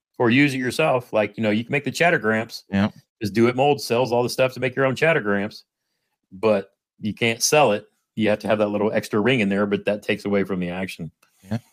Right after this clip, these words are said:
Speaker 2: So really quick, let's, let's go back to the, the pre-spawn, post-spawn, spawn. I think it's important to note because a lot of people think, okay, it's, it's spawn. Every fish in the lake is, is, is in that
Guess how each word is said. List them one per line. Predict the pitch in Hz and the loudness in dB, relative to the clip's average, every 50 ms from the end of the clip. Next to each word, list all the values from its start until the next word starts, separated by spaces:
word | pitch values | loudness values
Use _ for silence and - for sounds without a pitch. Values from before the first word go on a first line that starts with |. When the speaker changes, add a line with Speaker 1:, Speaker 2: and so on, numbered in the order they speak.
| _ _ _ _ - _ _ _ _ _ _ _ _ _ - | _ _ _ _ -20 _ _ _ _ _ _ _ _ _ 2
Speaker 2:
So | 135 127 120 117 - - | 2 4 4 4 2 2
really | 135 165 196 175 | 2 2 2 2
quick, | - 135 123 113 | 4 2 2 2
let's, | 135 151 - | 0 -4 0
let's | - 143 131 - | 0 -2 0 2
go | - 143 | 0 2
back | 131 131 117 113 _ | 4 4 2 2 _
to | - 127 113 104 | -2 0 0 2
the, | 92 98 95 90 87 82 - | 2 2 2 2 0 0 -4
the | - 98 | -8 -8
pre-spawn, | _ - 101 95 - - 98 92 87 | _ -2 -2 -2 0 0 -2 0 0
post-spawn, | - 90 87 - - 90 87 85 82 82 80 - _ _ _ _ _ _ _ _ | 0 -2 -4 -2 -2 -2 -2 -2 -2 -4 -6 -10 _ _ _ _ _ _ _ _
spawn. | _ - - 104 95 90 85 82 82 - _ _ _ _ - - | _ -6 -2 -2 0 0 -2 -4 -6 -8 _ _ _ _ -8 -2
I | |
think | 123 202 208 | 0 0 0
it's | 214 123 | 0 -2
important | 110 - - 113 - 98 92 - | -2 0 0 0 0 -2 -6 -2
to | 101 | -2
note | 98 92 92 92 87 78 - - - _ _ | 0 0 0 0 -2 -4 -8 -14 -20 _ _
because | - - 104 95 95 | -6 -4 -4 -2 0
a | 104 | 0
lot | 107 - 120 | 0 0 0
of | - | -2
people | 110 92 - 95 90 | -2 -2 -2 -2 -2
think, | - 92 90 87 - - - _ _ _ _ _ _ _ _ - | 0 0 -2 -2 -4 -12 -20 _ _ _ _ _ _ _ _ -10
okay, | - - - 85 82 85 | -8 -4 -2 -2 0 0
it's, | 95 - - - - - - | -2 -2 -6 -12 -14 -6 -6
it's | 110 - - | -6 -6 -6
spawn. | - - 101 95 92 87 85 82 - _ _ - | -2 0 0 0 0 -2 -4 -4 -8 _ _ 0
Every | 143 151 135 135 | 0 2 2 2
fish | 117 - 123 117 104 - | 0 2 2 2 2 2
in | 107 101 | 0 0
the | 95 | 2
lake | 95 92 90 87 | 2 2 2 0
is, | 90 87 - - - | -2 -8 -8 -10 -4
is, | - 92 92 - - - - | -2 -2 -2 -2 -6 -8 -4
is | - 95 87 85 - - - | -4 -4 -4 -4 -10 -8 -4
in | 104 107 98 | -2 -2 -2
that | 95 87 - - _ | -2 -6 -8 -10 _